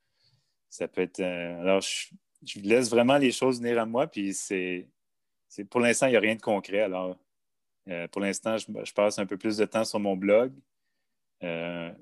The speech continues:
puis, euh, beaucoup, euh, le, l'été à Montréal, pour moi, c'est à l'extérieur tout le temps.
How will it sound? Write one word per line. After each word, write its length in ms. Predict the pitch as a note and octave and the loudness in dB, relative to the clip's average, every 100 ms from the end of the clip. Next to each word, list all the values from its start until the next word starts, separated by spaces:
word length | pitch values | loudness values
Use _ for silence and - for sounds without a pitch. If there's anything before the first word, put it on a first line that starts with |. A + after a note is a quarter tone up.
| _ - | _ -12
puis, 300 | F#2+ E2+ F2 | -6 -2 0
euh, 220 | F2 F2 - | 0 -2 -8
beaucoup, 480 | A#2+ G2 - A2 | -4 -4 2 6
euh, 220 | G#2+ F#2 F#2+ | 6 6 4
le, 220 | G2 G2+ | 2 4
l'été 400 | G2+ G2+ - A#2+ | 4 4 4 4
à 40 | |
Montréal, 380 | A2 G2+ G2+ G#2+ | 4 2 2 2
pour 140 | G2+ | -2
moi, 120 | F#2+ G#2+ | -4 -4
c'est 160 | - | -2
à 60 | F#2+ | -2
l'extérieur 540 | G2 - G2 F#2 G#2 | -2 -2 0 2 2
tout 100 | G2+ | 0
le 60 | F#2+ | -8
temps. 240 | - A2 | -6 -8